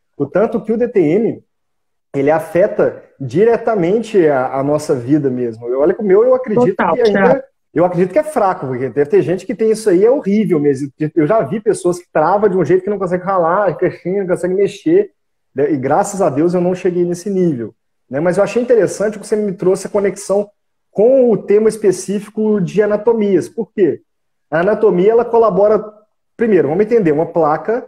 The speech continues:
Speaker 1: meu relaxante, por exemplo, a ideia dela é adaptar num formato que fica relaxado aquela mordida, o melhor posicionamento possível, né?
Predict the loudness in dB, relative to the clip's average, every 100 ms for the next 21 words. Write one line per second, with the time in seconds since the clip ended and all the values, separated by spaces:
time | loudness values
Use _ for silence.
0 | _ -4 -2 0 -2 -4 -10 -10 -4 -4
1 | -4 -4 0 0 2 2 2 2 2 0
2 | -6 _ _ -2 0 0 0 0 0 0
3 | -2 0 -4 -6 -4 -2 2 2 2 -2
4 | -2 0 2 2 2 2 0 0 0 -2
5 | -4 -2 0 2 2 2 -2 0 0 -2
6 | -4 -10 -4 -2 0 -2 -2 -2 -2